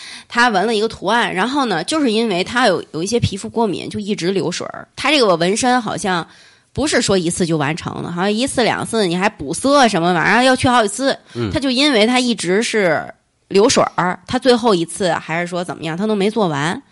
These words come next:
Speaker 1: 我们好多年没见了，然后上次有一次同学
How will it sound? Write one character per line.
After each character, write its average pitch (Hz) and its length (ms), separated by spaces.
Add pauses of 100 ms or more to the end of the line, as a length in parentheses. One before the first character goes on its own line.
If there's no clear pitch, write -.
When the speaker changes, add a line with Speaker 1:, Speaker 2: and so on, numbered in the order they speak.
(560)
Speaker 1:
我 185 320
们 214 180
好 117 300
多 254 180
年 233 200
没 208 180
见 277 320
了， 131 160
然 156 100
后 202 80
上 226 240
次 214 180
有 147 180
一 190 40
次 214 140
同 208 180
学 240 300